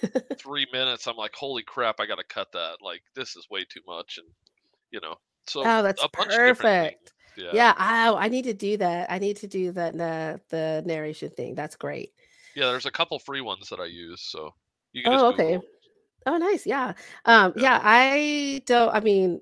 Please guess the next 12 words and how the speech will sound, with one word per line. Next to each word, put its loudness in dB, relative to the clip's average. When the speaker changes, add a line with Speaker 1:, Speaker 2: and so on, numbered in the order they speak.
Speaker 1:
um, 2
I 4
usually, -2
when 0
I 0
go 0
back, 0
I 0
read -2
it -4
out 4
loud, 2